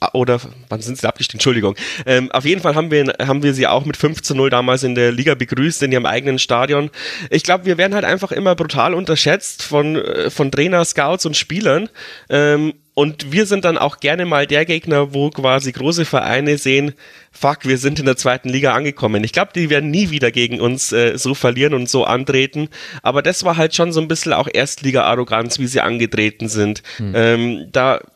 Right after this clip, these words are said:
Speaker 1: und da sind sie jetzt in der zweiten Liga angekommen. Vielleicht ziemlich gut für Schalke, dass es so früh diese Klatsche gab. Man sieht ja auch deutlich verbessert diesen Spieltag, ähm, dass man sieht, okay, wir können so nicht weitermachen, wie wir bisher weitergemacht haben. Wir müssen alles, äh, nochmal neu denken,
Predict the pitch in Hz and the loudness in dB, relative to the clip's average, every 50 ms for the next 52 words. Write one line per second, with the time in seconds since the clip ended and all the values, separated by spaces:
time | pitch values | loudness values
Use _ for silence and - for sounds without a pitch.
0 | - - - _ - 139 135 135 143 156 170 185 180 - 175 156 - - 156 147 | -18 -18 -10 _ -2 0 2 2 0 0 0 -2 -2 0 0 0 0 0 2 2
1 | 147 139 - - 151 151 160 - - 143 135 - 110 151 220 208 - 185 190 190 | 0 0 0 -2 -2 -2 -2 0 -2 0 0 2 0 0 -2 -2 0 -2 -2 0
2 | 165 156 143 160 220 208 - - 208 180 170 - - 190 208 - - 160 143 - | -2 0 0 0 0 0 -2 -2 -2 -2 -2 -2 -2 -4 -2 -2 -2 0 2 2
3 | 139 147 165 - 151 131 131 - 143 127 - - 131 - - 135 175 190 190 185 | 2 2 0 0 0 0 0 0 -2 -2 -2 -2 -2 -2 -2 0 0 0 -2 -2
4 | 165 190 - - 156 - - 190 170 - 151 165 185 - - - - - - - | -4 -2 -2 0 -2 0 -2 -4 0 0 0 0 0 -2 -6 -14 -18 -18 -6 -2
5 | - 120 127 147 175 - - 127 92 110 - - - - 131 143 180 190 - 165 | -2 0 0 0 0 0 2 2 4 2 2 -2 -2 0 2 2 2 2 -2 -4
6 | - - 147 - 131 131 - - 170 156 - 156 156 151 151 - - - 165 170 | -2 -2 0 0 0 0 2 0 -2 0 0 -4 -6 -4 -4 -4 -4 -4 -4 -4
7 | - 170 160 165 175 - - - - - - - - - - 139 139 139 139 135 | -2 0 2 2 0 -2 -8 -18 -18 -18 -18 -18 -8 -2 2 4 4 4 4 4
8 | 135 135 139 - _ _ - - - 135 143 - 190 165 160 147 147 160 170 - | 2 0 -2 -6 _ _ -10 -4 -2 -2 0 0 0 0 2 2 0 -2 -2 -2
9 | - _ _ _ _ - 135 135 - - 214 208 165 127 120 - 151 143 156 170 | -8 _ _ _ _ 0 0 0 0 0 0 2 2 2 0 2 2 2 2 2
10 | 165 165 - - - 143 143 151 160 170 156 139 131 127 139 151 156 151 147 147 | -2 -4 -6 -8 -8 -4 0 0 2 2 2 0 0 0 0 0 -2 -2 -2 -2
11 | 151 151 139 143 139 139 131 131 135 - - 120 120 117 123 156 165 156 156 151 | -2 -4 -2 0 0 2 2 0 0 2 2 2 2 2 0 0 -2 -2 -2 -4
12 | 151 - - - 156 151 151 165 165 160 143 131 131 147 - - 117 - 117 143 | -4 -4 -2 0 0 0 0 0 -2 -2 -2 0 0 -2 -2 -2 0 0 2 2
13 | 151 151 - - - 92 113 131 131 135 127 131 131 135 143 123 127 123 123 127 | 0 0 -2 -4 -2 0 2 2 2 2 0 -2 -2 0 0 2 2 4 2 2
14 | 131 - 127 135 151 - 170 165 160 | 2 0 0 -2 -2 -4 -6 -6 -6